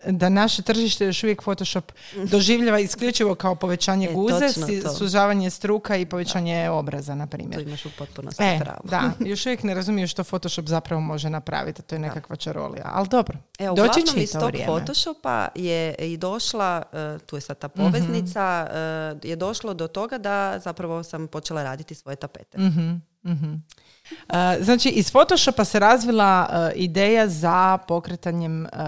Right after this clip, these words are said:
Speaker 1: svog posla, svog obrta i to će biti tapete. E, sad možeš nam ispričat kako je kretao, znači kako si došla do ideje? Znači počela si raditi u Photoshopu i što se dogodilo? Gdje je bila prekretnica gdje si ti shvatila,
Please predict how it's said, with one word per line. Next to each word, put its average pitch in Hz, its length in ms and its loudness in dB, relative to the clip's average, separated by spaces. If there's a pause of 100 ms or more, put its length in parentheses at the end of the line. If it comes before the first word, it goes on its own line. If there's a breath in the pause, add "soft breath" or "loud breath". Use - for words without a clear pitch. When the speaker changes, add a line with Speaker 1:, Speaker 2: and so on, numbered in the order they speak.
(240)
Speaker 1:
svog 160 320 -8
posla, 190 560 -4
svog 156 260 -6
obrta 226 580 2 (100)
i 196 160 -2
to 175 240 -2
će - 160 -4
biti 160 260 -6
tapete. - 640 -8 (500 loud breath)
E, 165 80 0 (500)
sad 196 260 0
možeš 208 340 6
nam 180 140 6
ispričat 190 520 -2
kako 190 320 0
je 165 60 -4
kretao, 175 560 -2
znači 185 260 -2
kako 370 280 2
si 302 160 0
došla 240 360 6
do 185 120 0
ideje? 165 400 0
Znači 165 240 -8
počela 277 320 0
si - 140 -4
raditi 254 240 4
u 226 40 -6
Photoshopu 220 600 -4
i 170 40 0
što - 180 -2
se 202 140 -8
dogodilo? 170 360 -4
Gdje 156 140 -4
je 202 80 0
bila 196 300 2
prekretnica 180 680 -4
gdje 160 160 -6
si 160 120 -6
ti 180 120 -6
shvatila, 170 360 -4